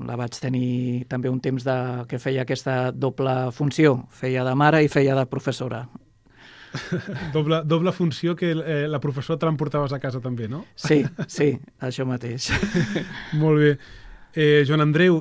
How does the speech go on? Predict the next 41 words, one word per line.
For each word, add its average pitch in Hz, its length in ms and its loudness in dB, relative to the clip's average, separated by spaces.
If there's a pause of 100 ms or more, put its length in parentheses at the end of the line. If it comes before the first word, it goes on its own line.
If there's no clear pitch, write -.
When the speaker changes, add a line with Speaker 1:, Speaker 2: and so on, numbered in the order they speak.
Speaker 2:
també 151 320 0
fas 196 240 -4
el, 175 400 0
ets 151 160 -6
productor 160 480 -2
del 175 160 -2
programa 147 460 -2
Àngels, 160 560 -6
d'aquesta 120 420 -8
casa 147 240 -6
de, 143 140 -6
gran, 135 180 -4
de 135 280 -8 (120)
Ràdio 131 220 -2
Estel. 156 400 -2 (260)
Explica'ns 175 400 -4
una 196 160 2
miqueta 160 400 0
el, 123 560 -2
el 135 80 -6
programa 131 400 -2
Àngels, 113 300 -8
de 120 80 -6
la 107 60 -8
Fundació 143 360 -4
Rocky 147 160 -2
Pi 131 220 -6
també. 101 240 -8 (100)
Speaker 1:
Sí, 160 300 4 (180)
mira, 143 400 0
aquest 143 480 2
és 160 160 0
un 175 80 0
programa 156 640 4
que, 135 220 4 (1080)
que 123 160 -4
està 131 240 -2
a 135 80 0
la 139 160 0
graella 135 480 2
de, 131 160 0